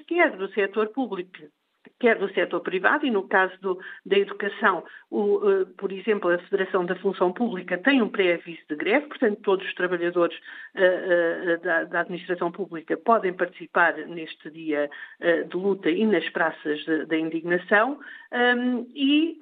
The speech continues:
o compromisso, eh, da C G T P de sempre é, de facto, desenvolver a ação reivindicativa nos locais de trabalho, nas empresas, nos setores, eh, e fazer ouvir nas ruas eh, a vo-, essa voz da, da indignação, eh,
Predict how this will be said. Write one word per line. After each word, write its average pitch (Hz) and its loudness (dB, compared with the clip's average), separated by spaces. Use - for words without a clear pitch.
o 269 0
compromisso, 285 2
eh, 269 2
da 254 -2
C 262 0
G 269 0
T 277 -2
P 285 0
de - -12
sempre 311 4
é, 269 2
de - -16
facto, 247 0
desenvolver 208 2
a 202 4
ação 202 -4
reivindicativa 202 0
nos 208 -2
locais 175 0
de - -12
trabalho, 165 0
nas 220 0
empresas, 220 -2
nos 190 -6
setores, 208 0
eh, 269 2
e 285 -2
fazer 202 0
ouvir 208 0
nas 208 0
ruas 226 2
eh, 233 2
a 214 4
vo-, 208 -2
essa 214 -2
voz 208 2
da, 196 0
da 185 0
indignação, 190 0
eh, 202 0